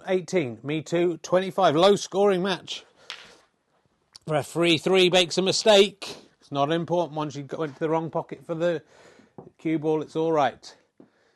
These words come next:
So me one. Oh, and that advantage thrown away. So I think he was trying to, she was, he was trying to double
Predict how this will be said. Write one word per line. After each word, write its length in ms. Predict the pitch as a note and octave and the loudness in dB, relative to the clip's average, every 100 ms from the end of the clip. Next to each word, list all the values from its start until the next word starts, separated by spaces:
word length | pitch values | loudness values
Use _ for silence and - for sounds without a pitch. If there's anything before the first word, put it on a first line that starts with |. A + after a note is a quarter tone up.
| _ - | _ -14
So 180 | A2+ G#2 | -12 -8
me 420 | B2+ D3 D#3 D#3 | -6 -4 -2 -4
one. 600 | C#3 C3+ D#3+ C#3+ A#2 F#2 - _ _ _ _ _ _ _ _ _ _ - - - _ _ _ _ _ _ - | -4 -4 -2 -2 -6 -12 -20 _ _ _ _ _ _ _ _ _ _ -6 -4 -6 _ _ _ _ _ _ -20
Oh, 920 | - A#3+ B3 C#4 C4+ C4 B3+ B3 A3 | 0 6 8 12 12 12 10 10 8
and 120 | G3+ G3 | 6 4
that 200 | G#3 F3+ | 0 0
advantage 760 | F3+ F3+ G#3+ G3+ - G3+ - - | 2 2 0 -2 -2 -2 -4 -14
thrown 420 | - G3+ A3+ A3 | -4 4 6 6
away. 180 | G#3 F#3+ | 4 2
So 160 | F#3 | 0
I 40 | F#3 | -2
think 200 | A#3+ A#3 | 0 2
he 60 | |
was 100 | G3 | 0
trying 180 | G3 G#3 | 0 -2
to, 40 | |
she 140 | E3 G#3+ | 0 -2
was, 140 | E3+ - | -4 -4
he 100 | G3+ | -4
was 100 | F#3+ | 0
trying 180 | G#3+ | 0
to 60 | G#3 | 0
double 600 | D#3+ G#3+ G3 F#3+ E3 - | 2 2 4 4 2 0